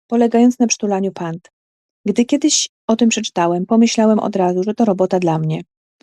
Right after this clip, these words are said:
Myślę, że to zadanie, zawodowe przytulanie pand to genialny obraz tego, kim jest Pan Bóg.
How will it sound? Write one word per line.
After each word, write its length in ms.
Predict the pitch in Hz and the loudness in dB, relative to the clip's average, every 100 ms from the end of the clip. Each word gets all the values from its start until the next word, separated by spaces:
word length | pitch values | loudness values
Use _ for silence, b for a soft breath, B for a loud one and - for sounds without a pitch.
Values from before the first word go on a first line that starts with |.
| _ - | _ 2
Myślę, 500 | 233 311 190 175 175 - | 2 2 -6 -8 -10 -10
że 140 | 220 | -6
to 120 | 240 | -2
zadanie, 480 | 226 202 247 269 220 214 | -2 0 2 2 0 -2
zawodowe 460 | 214 202 240 262 | -6 -2 -2 -2
przytulanie 440 | 254 - 220 226 202 | -2 -4 0 0 0
pand 280 | 220 208 | -2 -4
to 80 | 208 | -4
genialny 520 | 202 208 220 254 240 | -4 0 4 4 4
obraz 300 | 226 214 214 | 2 -2 -4
tego, 220 | - 226 220 | -2 -2 -2
kim 200 | 220 208 | 0 -2
jest 160 | 196 | -2
Pan 200 | 196 175 | -4 -4
Bóg. 260 | 165 156 | -4 -8